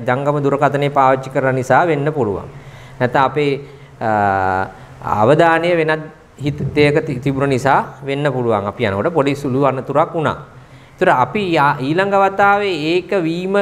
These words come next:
වීම නිසාම අ-, අ-, අයිත් ඒ වගේ එකක් වෙන්න ඉඩ කඩ,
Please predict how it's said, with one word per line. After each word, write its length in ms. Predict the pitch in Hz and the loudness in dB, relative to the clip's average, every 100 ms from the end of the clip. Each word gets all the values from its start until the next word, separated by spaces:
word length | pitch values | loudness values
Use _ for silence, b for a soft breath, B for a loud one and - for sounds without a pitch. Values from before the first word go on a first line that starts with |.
| 143 | -2
වීම 340 | 147 165 196 | -4 -2 0
නිසාම 460 | 175 151 185 190 202 | 0 0 2 2 2
අ-, 180 | 202 180 | 0 0
අ-, 560 | 131 135 127 123 123 | -4 -6 -6 -6 -2
අයිත් 240 | 127 185 156 - | 0 0 -2 -14
ඒ 180 | - 165 | -2 2
වගේ 320 | 185 185 190 | 4 2 2
එකක් 280 | 202 196 - - _ _ _ | 0 -2 -6 -20 _ _ _
වෙන්න 320 | 139 156 185 | -2 0 2
ඉඩ 220 | 196 185 196 | 2 2 0
කඩ, 200 | 202 | 0